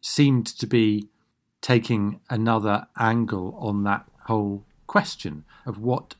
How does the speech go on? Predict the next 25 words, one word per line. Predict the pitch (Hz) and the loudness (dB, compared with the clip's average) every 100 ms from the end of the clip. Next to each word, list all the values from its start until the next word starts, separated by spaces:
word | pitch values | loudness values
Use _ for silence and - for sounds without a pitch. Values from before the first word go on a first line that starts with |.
| - | -4
what | 117 147 | -4 -2
do, | 127 | -6
does | 117 107 101 | -4 -4 -4
it | 123 | -4
mean | 107 101 90 | -4 -4 -6
to | - - | -10 -4
be | 104 | -4
privileged? | 185 165 92 73 - | -2 -2 -2 -4 -6
But | - 131 | 0 2
it, | 170 - - - - - | 0 -8 -20 -20 -10 -4
it's | 143 | 2
a | 135 | 4
more | 202 | 4
difficult | - - 208 - - 131 | 2 0 0 0 -4 -6
one | 123 90 78 | -4 -6 -6
because | 80 113 123 - | -8 -4 -4 -4
the | - | -10
privilege | - 202 147 92 - - - _ - | 0 2 2 0 -6 -14 -18 _ 0
here | 170 85 71 104 _ _ | 2 2 -2 -12 _ _
is | 123 107 117 | 0 0 2
with | 123 113 - - _ | 2 2 -8 -20 _
the | 107 110 | -4 -2
Doctor. | 110 135 - - | 2 2 0 -4
And | 113 131 | -2 2
even, | 185 226 147 101 | 4 4 2 -2